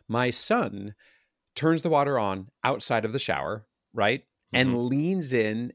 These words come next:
Speaker 1: and then crawls around the back of the shower after he's already turned the shower on
Speaker 2: <laughs>
Speaker 1: so that he doesn't get the cold water, right?
Speaker 2: Mm-hmm.
Speaker 1: And I'm like, "Oh, that's very industrious of you. You figured that out on your own." Last night, I saw that my daughter, who is biologically mine, uh, gets in the shower,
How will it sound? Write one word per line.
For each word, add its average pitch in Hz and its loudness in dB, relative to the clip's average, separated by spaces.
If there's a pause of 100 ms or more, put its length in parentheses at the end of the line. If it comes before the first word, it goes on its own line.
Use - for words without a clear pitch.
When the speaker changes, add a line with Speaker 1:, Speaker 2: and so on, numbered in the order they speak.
Speaker 1:
and 131 2
then 135 0
crawls 131 -2
around 131 0
the 107 0
back 107 -2
of 107 -4
the 104 -4
shower 92 -2
after 143 4
he's 123 -2
already 113 2
turned 98 -4
the 98 -4
shower 131 0
on 92 -2 (180)
Speaker 2:
<laughs> - -14
Speaker 1:
so 151 6
that 131 10
he 127 0
doesn't 110 0 (280)
get 107 2
the - -8
cold 113 2
water, 101 2
right? 104 0
Speaker 2:
Mm-hmm. 98 -6
Speaker 1:
And 147 8
I'm 147 4
like, 147 0
"Oh, 277 2
that's 294 -2
very 320 0
industrious 269 -2
of 98 0
you. 92 -4
You 120 -4
figured 135 -8
that 127 -2
out 123 -2
on 120 -6
your 131 -6
own." 104 -8 (360)
Last 151 4
night, 101 0
I 98 0
saw 104 -2
that 98 -6
my 92 -4
daughter, 123 0
who 101 -6
is 95 -6
biologically 78 -8
mine, 76 -20 (500)
uh, 101 4 (420)
gets 131 4
in 185 2
the 208 0
shower, 104 2